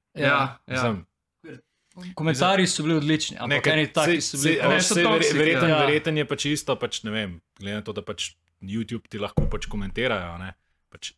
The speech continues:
Speaker 3: ista zadeva, ne, verjetno
Speaker 2: Ja.
Speaker 3: si pač tega ne smeš pač jemati.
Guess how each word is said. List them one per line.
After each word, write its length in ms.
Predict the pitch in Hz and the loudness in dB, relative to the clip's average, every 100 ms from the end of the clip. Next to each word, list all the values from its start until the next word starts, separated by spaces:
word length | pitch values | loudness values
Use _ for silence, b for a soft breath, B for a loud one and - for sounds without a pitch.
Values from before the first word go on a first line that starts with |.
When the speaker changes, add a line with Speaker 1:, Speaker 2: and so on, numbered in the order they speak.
| _ | _
Speaker 3:
ista 340 | 113 107 104 | -8 -6 -8
zadeva, 420 | 90 85 95 82 | -10 -10 -10 -10
ne, 160 | 80 87 | -14 -18
verjetno 320 | 85 90 92 90 | -14 -12 -12 -14
Speaker 2:
Ja. 40 | |
Speaker 3:
si 120 | - | -16
pač 200 | - - | -16 -14
tega 240 | - 95 90 | -8 -8 -8
ne 80 | |
smeš 340 | 87 95 90 - | -10 -10 -10 -12
pač 260 | - - | -14 -14
jemati. 360 | 92 90 92 | -12 -12 -12